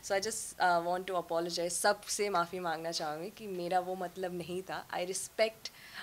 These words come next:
uh, सारे प्रोफेशन को और मुझे भी वहीं काम करना है। So, सॉरी और आज इस शुभ पर्व पे मुझे माफ़ कर दीजिए और I hope things go well।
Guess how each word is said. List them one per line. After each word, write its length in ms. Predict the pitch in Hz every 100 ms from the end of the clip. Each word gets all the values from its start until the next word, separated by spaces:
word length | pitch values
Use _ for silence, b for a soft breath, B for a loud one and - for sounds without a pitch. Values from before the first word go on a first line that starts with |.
| -
uh, 220 | 170 165
सारे 280 | 170 190 175
प्रोफेशन 560 | 180 180 156 - 175 170
को 100 | 226
और 160 | -
मुझे 280 | 302 311 359
भी 120 | 392
वहीं 220 | 349 277
काम 280 | 269 214 170
करना 320 | 165 156 147
है। 120 | 147 - B B B B -
So, 460 | - 190 185 175 170 - - - -
सॉरी 540 | - 202 202 202 254 277
और 320 | 190 180 180
आज 360 | - 185 185
इस 280 | 190 196 -
शुभ 220 | - 247 240 -
पर्व 220 | 185 175 -
पे 100 | 196
मुझे 320 | 202 202 202
माफ़ 300 | 190 160 185
कर 120 | -
दीजिए 520 | 233 - 185 180 277 B B B -
और 420 | 160 160 156 156 -
I 100 | 180
hope 440 | 180 190 - -
things 260 | 185 190 190
go 180 | 185 190
well। 220 | 220